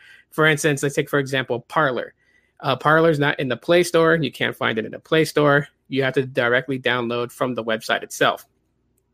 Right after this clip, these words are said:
Um, but, like, that's what they mean by trusted sources, is, like, you know for a fact, like, it's parler dot com. So you know that the A P K they're sharing to download and inside load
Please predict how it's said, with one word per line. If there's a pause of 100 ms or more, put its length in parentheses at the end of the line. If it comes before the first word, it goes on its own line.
(360)
Um, (600)
but,
like,
that's
what
they
mean
by
trusted
sources,
is,
like,
you
know
for
a
fact,
like,
it's
parler
dot
com.
So
you
know
that
the
A
P
K
they're
sharing
to
download
and
inside
load